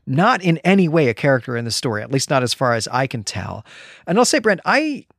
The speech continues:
actually liked this trick a lot, but only on my second read. On my first reading of this story, I found this trick, this, this change of, of narrator, I found it really jarring and really confusing. So I just wonder, Brent, how did this work for you?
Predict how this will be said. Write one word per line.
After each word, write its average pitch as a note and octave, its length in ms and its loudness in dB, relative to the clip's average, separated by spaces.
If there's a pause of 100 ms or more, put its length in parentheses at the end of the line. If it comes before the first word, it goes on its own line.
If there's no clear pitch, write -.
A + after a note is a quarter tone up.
(400)
actually C4+ 280 2
liked F#3+ 320 2
this - 140 -2
trick - 200 -2
a D3 60 -2
lot, C3+ 380 0
but C#3 500 0 (400)
only A#3 300 4
on F#3+ 100 4
my E3 100 4
second C3 400 0
read. G#2+ 200 -4
On C3 120 0
my D3+ 140 4
first - 420 0
reading A#2+ 240 -4
of G#2+ 100 -4
this A2+ 140 -4
story, A2+ 340 -4
I E3 360 4
found D#3+ 380 0
this C#3+ 440 0 (460)
trick, - 460 -2
this, - 200 -2
this - 220 -4
change F3 640 0
of, B2 420 -4
of A#2 200 -4
narrator, D#3 540 2 (340)
I F#3 120 2
found A3+ 220 4
it D3 80 -2
really D3 380 4
jarring B2 420 2
and A2+ 80 -2
really A#2+ 200 -2
confusing. A#2+ 1200 -6
So C#3 440 2
I D#3+ 100 2
just D#3 180 0
wonder, C#3+ 200 2
Brent, C3 180 0
how D3+ 120 2
did C#3 140 0
this B2 160 -2
work A2+ 160 -6
for A#2 100 -8
you? G#2+ 240 -10